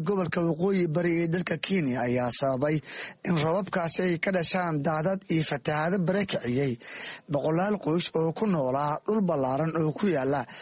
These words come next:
waqooyiga kaamka Dhagaxley ee gobolka waqooyi bari. Kadib markii biyo xooggan ay ka soo fataheen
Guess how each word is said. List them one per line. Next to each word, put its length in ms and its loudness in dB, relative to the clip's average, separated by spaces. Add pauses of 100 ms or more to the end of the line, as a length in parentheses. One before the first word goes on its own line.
(260)
waqooyiga 580 2
kaamka 400 -2
Dhagaxley 540 0 (340)
ee 240 2
gobolka 480 0
waqooyi 480 2
bari. 300 2 (580)
Kadib 260 0
markii 460 2
biyo 320 2
xooggan 500 0
ay 140 2
ka 160 -2
soo 240 0
fataheen 540 0